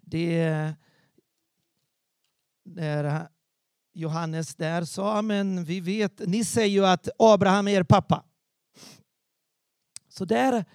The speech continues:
hade de en relation med att, att, eh, Abraham var deras pappa.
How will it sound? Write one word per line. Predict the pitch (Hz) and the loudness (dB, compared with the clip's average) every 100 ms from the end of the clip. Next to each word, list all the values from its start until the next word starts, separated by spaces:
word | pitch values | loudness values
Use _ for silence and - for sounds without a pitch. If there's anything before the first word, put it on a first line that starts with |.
| _ | _
hade | - 214 190 185 | -10 -6 -2 0
de | 180 175 | 2 0
en | 175 170 175 | -2 -4 -4
relation | 170 170 - 196 185 | -4 -4 -2 -2 -2
med | 170 165 | -2 -2
att, | 156 - - - _ _ _ _ _ _ _ | -4 -6 -12 -20 _ _ _ _ _ _ _
att, | - 156 - | -16 -14 -12
eh, | 147 139 165 | -10 -10 -12
Abraham | 165 143 151 | -12 -12 -10
var | |
deras | 165 170 175 | -8 -8 -8
pappa. | - - - - | -8 -8 -6 -8